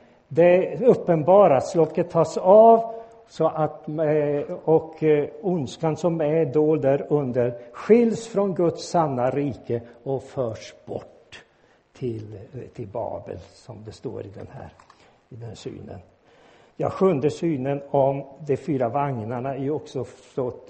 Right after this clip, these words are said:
så fantastiskt. Det handlar om dom och frälsning. Men jag får spara det där, för annars hinner nog jag inte till, till Messias på Oljeberget, eller Olivberget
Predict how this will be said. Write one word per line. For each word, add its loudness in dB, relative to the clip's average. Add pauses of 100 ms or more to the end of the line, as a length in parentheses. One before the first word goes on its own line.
så -16
fantastiskt. -10
Det -6
handlar -6
om -6
dom -6
och -14
frälsning. -6 (300)
Men -6
jag -6
får -12
spara -6
det -4
där, -6
för -12
annars -10
hinner -6
nog -6
jag -4
inte -8
till, -4 (640)
till -8
Messias -8
på -8 (380)
Oljeberget, -10
eller -18
Olivberget -12